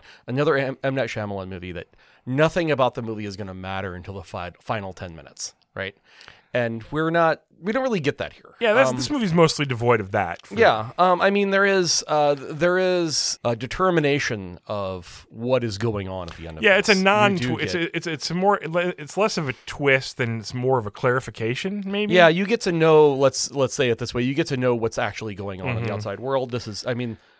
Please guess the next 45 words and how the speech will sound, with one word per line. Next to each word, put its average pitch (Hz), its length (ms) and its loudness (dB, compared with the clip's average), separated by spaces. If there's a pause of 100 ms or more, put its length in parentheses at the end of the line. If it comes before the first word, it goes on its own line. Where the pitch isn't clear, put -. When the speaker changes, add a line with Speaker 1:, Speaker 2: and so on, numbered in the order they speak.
(140)
Speaker 1:
a, - 100 -8 (380)
a 139 40 -4
big 120 300 -2 (120)
part 131 220 0
of 101 140 -6
all 113 220 -2
of 104 40 -6
this 113 200 -4
is 104 100 -10
that 95 160 -10
they're 101 220 -4
Speaker 2:
D- 90 60 -14 (280)
Speaker 1:
up 156 160 4
in 139 60 -2
a 127 60 0
cabin 135 360 4
far 143 220 4
up 131 100 2
in 123 80 -2
the 120 60 0
woods, 123 240 -2
so 135 80 -6
you 135 80 -6
don't 143 180 2
really 123 240 -4
know 131 240 4
what's 113 180 -2
happening 98 400 -4
in 92 60 -10
the 92 140 -8
outside 92 320 -8
world, 95 240 -8
whether 92 180 -8
or - 20 -8
not 90 140 -8
it's, - 180 -10
it's 113 160 -10
ending 98 440 -6
or 92 420 -12
this 98 180 -12
is 90 120 -12
just 85 280 -12
in 90 80 -14
their 85 120 -12
minds, 82 440 -14